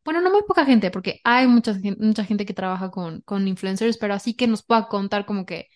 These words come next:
a viva voz su experiencia con ellos, pues es muy distinto, ¿no?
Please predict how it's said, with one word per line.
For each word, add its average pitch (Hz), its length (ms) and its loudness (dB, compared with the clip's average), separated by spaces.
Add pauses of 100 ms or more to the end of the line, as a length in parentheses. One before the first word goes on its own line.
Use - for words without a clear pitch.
(260)
a 202 120 0
viva 240 240 6
voz 226 240 4
su 208 80 -8
experiencia 202 600 -6
con 196 180 -4
ellos, 214 400 -4 (360)
pues 196 140 -6
es 196 100 -2
muy 214 240 2
distinto, 208 540 2
¿no? 196 380 -4